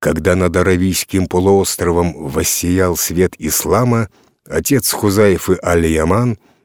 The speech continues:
был среди одиннадцати людей рода Бану Абз, прибывших лично к посланнику Аллаха и провозгласивших перед ним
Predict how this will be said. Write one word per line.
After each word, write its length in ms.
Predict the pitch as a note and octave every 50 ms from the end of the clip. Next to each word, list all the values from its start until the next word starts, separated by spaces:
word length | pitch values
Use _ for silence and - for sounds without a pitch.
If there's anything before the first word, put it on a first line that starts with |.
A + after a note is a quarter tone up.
| _
был 280 | - - - G#2+ A#2+ G#2+
среди 420 | - - G#2 G2 G#2 G2+ A2 A2+
одиннадцати 800 | G2+ G2+ G#2+ A2+ A2+ A2 G#2 G2+ F2+ - - - E2 - - F2+
людей 440 | E2+ F2+ F#2+ F2 G2 G2 F#2 F2+ E2
рода 400 | E2+ E2+ F2+ F#2+ F#2 E2 F2+ E2+
Бану 360 | D#2 F2 E2+ E2 D#2+ D#2 - -
Абз, 460 | - G2 A2 B2 B2+ G#2 - - - - _ _ _ _ _ _ _ -
прибывших 760 | - E2+ G2 A#2+ A2+ A#2 A2+ F#2+ - - A#2 A#2 G#2 - - -
лично 600 | - E2+ E2+ G2+ B2+ B2 G2 - - F#2 F2 E2+ -
к 80 | -
посланнику 760 | - F#2 E2 - - G#2 F#2+ F2+ F2 E2+ D#2 - - E2+ D2+
Аллаха 640 | D#2 D#2 D#2 D2 D#2+ G2+ A2+ - - - A2 G2+ - _ _ _ _ -
и 100 | E2+ F2
провозгласивших 1160 | - E2+ F2 D#2+ E2 E2+ D2 C#2+ E2+ E2+ D#2 - - A2 A#2 G#2+ - - - A2 F2 - -
перед 340 | - G2+ F#2 F#2 F#2+ F2+ E2+
ним 300 | F#2 F#2+ F#2+ F2 E2+